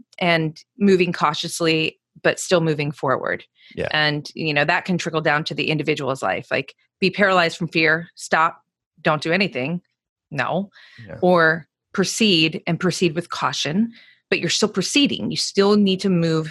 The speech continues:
Speaker 1: forward. Maybe that's the perfect way to end this. <laughs>
Speaker 2: Yeah,
Speaker 1: It's
Speaker 2: no,
Speaker 1: like,
Speaker 2: totally.
Speaker 1: right.
Speaker 2: Where are you in, uh, like, Manhattan Beach or Venice, or where are you at?
Speaker 1: I'm in the South Bay.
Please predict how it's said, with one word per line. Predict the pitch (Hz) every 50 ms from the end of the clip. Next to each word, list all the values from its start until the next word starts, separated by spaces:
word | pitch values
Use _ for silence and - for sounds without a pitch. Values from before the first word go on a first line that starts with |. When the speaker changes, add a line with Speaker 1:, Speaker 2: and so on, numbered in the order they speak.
| 170 -
Speaker 1:
forward. | - - - 233 233 220 175 - 95 - - - _ _ _ _ _ _ _ _ _ _ _ -
Maybe | 165 170 175
that's | 175 170 170 -
the | -
perfect | - - 180 180 - - -
way | 165 156
to | 151 151
end | - 165 165 165
this. | - - - - - -
<laughs> | - 679 740 762 719 679 659 622 - -
Speaker 2:
Yeah, | - 139 139 113
Speaker 1:
It's | 104 107
Speaker 2:
no, | - 120
Speaker 1:
like, | 107
Speaker 2:
totally. | - - 117 123 120 95 - _ - _ _ _ _ -
Speaker 1:
right. | - - 151
Speaker 2:
Where | 156 170 -
are | -
you | 135 131 143 151
in, | 156 147 143
uh, | 135 127 123 117
like, | 117 110 - -
Manhattan | 113 104 120 147 - 147
Beach | 139 143 139 127 - -
or | 117 104 95
Venice, | 90 117 120 127 123 - -
or | 107
where | 101 107
are | 107
you | 110 113
at? | 120 120 - - _ _ _ - - - - - -
Speaker 1:
I'm | 180 185 202
in | 214
the | 226 220
South | 226 233 208 196 196 202
Bay. | 226 185 170 160 156 156 170 160 -